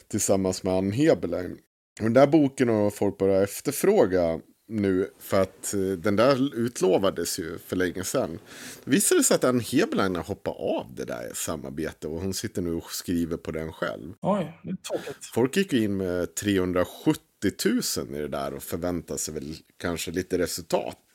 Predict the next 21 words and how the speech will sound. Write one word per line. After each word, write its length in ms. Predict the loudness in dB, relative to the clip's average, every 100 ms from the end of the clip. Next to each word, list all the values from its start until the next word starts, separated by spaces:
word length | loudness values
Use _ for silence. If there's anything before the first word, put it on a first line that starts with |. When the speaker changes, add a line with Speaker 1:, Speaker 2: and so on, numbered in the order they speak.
| -16 _ -14
Speaker 1:
Så 160 | -4 -2
hon 140 | -2
påstår 400 | 2 2 4 4
att 100 | 4
den 120 | 4
där 100 | 4
ska 180 | 4 2
komma 400 | 0 2 4 4
s- 220 | 2 0 4
Speaker 2:
Hej, 240 | 8 10 8
jag 120 | 6
skulle 240 | 4 2
vilja 180 | 4 4
ha 360 | 8 8 8 4 2 2 4
en 440 | 2 -2 -2 0
bok 260 | 2 0 2
som 200 | 0 2
bekräftar 920 | -2 2 0 0 -8 0 2 2 -2 -6
mina 520 | -4 -2 0 0 0
nuvarande 580 | -2 -4 0 2 2 -2
åsikter, 400 | -4 -4 -4